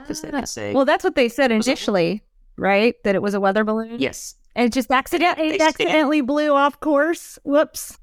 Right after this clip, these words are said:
Speaker 1: They stand by that statement.
Speaker 2: Right.
Speaker 1: And they can do that because the company that made that balloon make, makes weather balloons for China. So, uh, it was all, let me, let me just put this out here.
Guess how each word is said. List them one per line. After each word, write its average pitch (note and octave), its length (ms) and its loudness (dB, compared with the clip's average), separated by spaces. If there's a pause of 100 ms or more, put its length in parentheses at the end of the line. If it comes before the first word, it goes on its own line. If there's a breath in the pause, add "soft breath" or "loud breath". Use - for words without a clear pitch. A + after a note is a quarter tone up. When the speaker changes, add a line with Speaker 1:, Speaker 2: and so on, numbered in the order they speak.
(200)
Speaker 1:
They A#2+ 140 2
stand D3 440 0
by D3+ 200 2
that D#3 180 -2
statement. D3+ 500 -4
Speaker 2:
Right. F#3+ 380 2
Speaker 1:
And B2+ 160 0
they B2+ 80 2
can C3+ 220 -4
do E3 180 0
that B2+ 360 0
because C#3 600 0
the C#3 100 -4
company D3 360 -4
that G3 260 -4 (400)
made B2 300 2
that C#3 180 0
balloon C#3+ 380 0 (640)
make, G#2 340 0 (400)
makes B2+ 240 -2
weather F3 180 0
balloons - 460 -6 (280)
for - 120 -2
China. - 380 -6
So, A#2 340 0 (480)
uh, C3+ 140 0
it F3+ 80 2
was G#3+ 120 0
all, G#3+ 300 2 (840 soft breath)
let D#3 160 0
me, D#3+ 100 -2 (180)
let E3 120 0
me F#3 80 0
just E3 160 0
put - 120 -2
this - 160 -2
out - 140 -2
here. - 240 -12